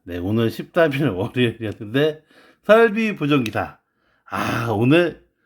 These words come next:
오전에 십이 번, 오후에 십삼 번이 나왔습니다. 이게 그 전기 유압도 십이 번이 어렵습니다. 그다음에 그 공압, 공압도 어렵습니다.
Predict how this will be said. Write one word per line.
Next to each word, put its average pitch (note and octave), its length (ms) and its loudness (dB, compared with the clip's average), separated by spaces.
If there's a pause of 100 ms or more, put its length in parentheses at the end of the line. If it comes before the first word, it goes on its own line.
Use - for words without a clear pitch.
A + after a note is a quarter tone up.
(140)
오전에 E3 680 6
십이 F#3 380 -4
번, G#3 360 2 (640)
오후에 F#3 400 6
십삼 A#3 420 -2
번이 G#3 180 0
나왔습니다. F2+ 640 -4 (680)
이게 A2 380 -2
그 A2 340 -2
전기 D3 460 0
유압도 B2 680 0
십이 G#3+ 360 -8
번이 F3 580 0
어렵습니다. G#2 760 0 (520)
그다음에 A#2+ 560 -2 (560)
그 G2+ 460 -2 (1160)
공압, D3 440 0 (160)
공압도 F#3 800 0 (100)
어렵습니다. A2+ 720 -2